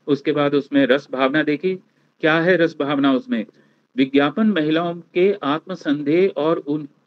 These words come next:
उनकी उपस्थिति के प्रति असंतोष को प्रदर्शित करने से शुरू होता है। ये critical thinking है जो संस्कृत नाट्यशास्त्र आपको सिखाता है। और फिर उसमें शोक का भाव उजागर करता है, उदासी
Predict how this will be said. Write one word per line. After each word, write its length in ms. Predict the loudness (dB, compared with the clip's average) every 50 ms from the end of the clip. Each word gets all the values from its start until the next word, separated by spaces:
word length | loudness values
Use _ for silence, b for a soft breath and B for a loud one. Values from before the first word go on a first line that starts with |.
| _ _ -4
उनकी 380 | -4 -4 -2 -2 -4 -4 -4 -6 _ -8
उपस्थिति 600 | -4 0 0 -2 -2 _ _ -6 0 0 0 2
के 120 | 2 0
प्रति 320 | 0 0 -2 0 2 2 0
असंतोष 520 | 0 0 -2 -4 -4 -2 -2 -2 -2 -2
को 120 | -4 -8
प्रदर्शित 560 | -6 -2 -4 -2 -2 -2 -4 -4 -4 -6 -8 -6 _
करने 260 | -8 -4 -2 -2 -2
से 140 | -2 -4 -10
शुरू 280 | -6 -6 -4 -2 -2
होता 320 | -2 -2 -4 -4 -6 -10 -16
है। 80 | -16 _ _ _ _ _ _ _ _ _ _ _ _ _ _ _ _ _ _ _ _ _ _ _ _ _ -6
ये 60 | -6
critical 420 | -2 -2 -2 -2 2 2 2 2 2
thinking 380 | -2 -6 -4 -4 -4 -2 -2
है 100 | -2 -2
जो 160 | -2 -4 -6
संस्कृत 380 | -6 -6 -6 -8 -6 -6 -6 -2
नाट्यशास्त्र 600 | -2 -2 -2 -2 -4 -8 -6 -8 -8 -8 -6 -8
आपको 240 | -8 -8 -8 -14 -14
सिखाता 420 | -14 -14 -12 -12 -14 -12 -12 -14
है। 140 | -14 -14 -18 _ _ _ _ _ _ _ _ _ _ _ -2
और 160 | -2 -2 2
फिर 180 | 2 2 2 2
उसमें 340 | 0 -4 -8 -8 -6 -8 -8
शोक 340 | -2 0 0 0 0 0
का 100 | -4 -6
भाव 260 | -6 -4 -2 -2 -2 -2
उजागर 420 | -2 -4 -2 0 0 0 0 -2
करता 360 | -2 -2 -4 -4 -2 -4 -4
है, 160 | -2 0 -2
उदासी 640 | 0 -2 0 0 0 0 0 -2 -2 -2 -2 -4